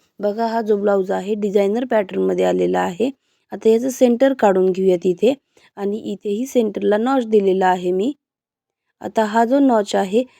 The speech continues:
सेंटरवरती व्यवस्थित ठेवून घेणार आहे. बघा इथे मी सेंटरवरती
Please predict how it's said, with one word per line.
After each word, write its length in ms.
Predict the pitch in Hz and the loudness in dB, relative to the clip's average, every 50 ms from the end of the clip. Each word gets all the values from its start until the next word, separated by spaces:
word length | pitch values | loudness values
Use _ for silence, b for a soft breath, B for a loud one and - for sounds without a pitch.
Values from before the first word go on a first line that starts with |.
| b b b | b b b
सेंटरवरती 680 | - 233 226 208 214 214 214 208 202 190 190 - 226 | -4 -2 -2 -2 0 0 0 2 0 0 -2 -4 -2
व्यवस्थित 460 | 220 214 196 190 190 185 185 - 226 220 - | 2 2 2 2 2 -2 -4 -6 -10 -8 -4
ठेवून 240 | 220 208 202 196 196 | -4 -2 -2 0 -2
घेणार 340 | 190 190 190 180 180 175 170 | -2 -2 -2 -2 -4 -2 -4
आहे. 180 | 170 175 175 | -4 -4 -4
बघा 260 | 170 185 190 190 214 226 | -4 -4 -2 -2 0 -2
इथे 220 | 233 220 - 240 | -2 -2 -2 -4
मी 140 | 247 254 247 | -4 -4 -4
सेंटरवरती 720 | - 240 214 196 190 196 190 190 190 190 185 - - 285 | -2 -2 -2 -2 -2 -4 -4 -2 -2 -4 -4 -6 -6 -8